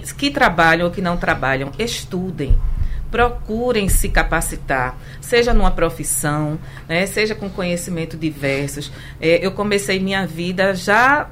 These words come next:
entendendo que isso daí, minha vida de trabalho, entendendo que era a falta de informação que fazia com que muita coisa acontecesse.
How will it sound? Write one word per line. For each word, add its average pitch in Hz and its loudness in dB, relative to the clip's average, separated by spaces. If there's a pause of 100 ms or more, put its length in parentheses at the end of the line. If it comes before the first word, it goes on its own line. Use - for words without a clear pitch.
(100)
entendendo 240 0
que 240 -8
isso 214 -4
daí, 156 0
minha 165 -2
vida 165 -2
de 160 -8
trabalho, 160 0
entendendo 202 -4
que 202 -6
era 202 2
a 214 -2
falta 277 0
de 247 -8
informação 190 -4 (380)
que 202 -8
fazia 214 2
com 226 -6
que 185 -2
muita 254 0
coisa 208 -2
acontecesse. 208 -4